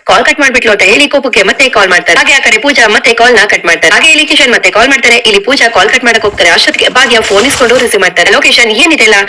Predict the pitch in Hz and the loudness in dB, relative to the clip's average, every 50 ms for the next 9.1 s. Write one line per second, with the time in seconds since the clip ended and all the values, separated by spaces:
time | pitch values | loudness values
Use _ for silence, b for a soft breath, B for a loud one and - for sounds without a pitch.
0 | - - - - 214 247 247 330 294 277 277 - 285 277 262 247 214 233 220 226 | -6 -14 -8 -4 -4 -2 0 0 0 0 0 0 0 0 0 0 0 0 0 2
1 | 214 208 196 180 185 - 180 170 - 185 170 165 - - 247 - - 226 202 208 | 2 2 2 2 0 0 -2 -2 0 0 0 0 -2 -2 -4 -2 0 0 2 2
2 | 220 208 202 196 196 247 277 294 262 254 277 - - 233 226 220 196 202 196 185 | 2 2 2 0 2 2 2 2 2 2 0 0 -2 0 0 0 0 0 0 0
3 | 180 196 180 170 - 196 190 - - 190 180 175 208 262 247 - 240 226 202 - | 0 0 -2 0 0 -2 -4 -2 0 0 0 0 0 0 -2 -2 0 0 0 0
4 | 185 185 180 165 160 170 170 - - 202 208 277 285 311 277 233 247 240 233 226 | 0 0 0 -2 0 0 -2 0 0 0 0 2 0 0 0 0 0 0 0 0
5 | - 214 196 196 220 233 254 214 208 - 254 311 302 240 226 233 - 220 202 208 | 2 2 2 2 2 0 0 0 0 0 0 0 2 0 0 0 0 -2 0 0
6 | 202 190 233 262 277 262 240 247 240 311 285 - 240 220 202 208 190 185 175 170 | 0 0 0 0 0 0 -2 -2 -2 -2 -2 0 0 0 0 0 0 0 0 0
7 | 165 - - - - 277 233 254 285 B B B B - 302 - - 208 202 269 | -2 -2 -2 -2 -2 -2 -2 -2 -2 B B B B -4 -4 -2 -2 0 0 0
8 | 247 185 - 165 165 208 240 302 285 277 269 254 269 269 262 254 247 233 226 208 | 0 0 0 0 2 2 2 0 0 0 0 2 2 2 2 0 0 0 0 0
9 | 208 | -2